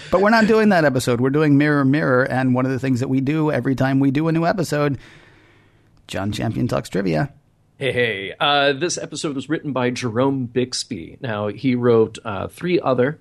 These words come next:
Speaker 2: Star Trek episodes, and he also wrote a movie that, uh, I think is underseen and underappreciated. It is called Man from Earth. Uh, it was the last thing that he wrote, and it was nearly,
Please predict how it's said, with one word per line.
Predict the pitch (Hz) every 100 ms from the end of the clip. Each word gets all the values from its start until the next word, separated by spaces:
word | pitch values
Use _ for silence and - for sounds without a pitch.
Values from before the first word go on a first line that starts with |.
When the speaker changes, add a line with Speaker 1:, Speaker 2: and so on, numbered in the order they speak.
| _
Speaker 2:
Star | - 127 -
Trek | - 104
episodes, | 95 - - 101 76 - - - - -
and | 135 123 127
he | 131 151
also | - 247 277 240
wrote | 170 151 151 -
a | 127
movie | 120 127 202 175 104 76 -
that, | - 107 110 101 110
uh, | 104 101
I | 117
think | 113 123
is | 120 107 -
underseen | 151 151 151 131 - 143 127 123 110
and | 107
underappreciated. | 123 120 110 104 135 120 - 104 98 95
It |
is | 101 -
called | - 110 98
Man | 101 110 131 135
from | - 117 101 -
Earth. | 123 95 82 - - - -
Uh, | - 98 101
it | 117
was | 127
the | 120
last | 104 110 147 175 -
thing | 156 135
that | 120 -
he | - 107
wrote, | 98 113 98 90 -
and | - 101 98
it | 98
was | 120 107
nearly, | 131 127 226 311 254 202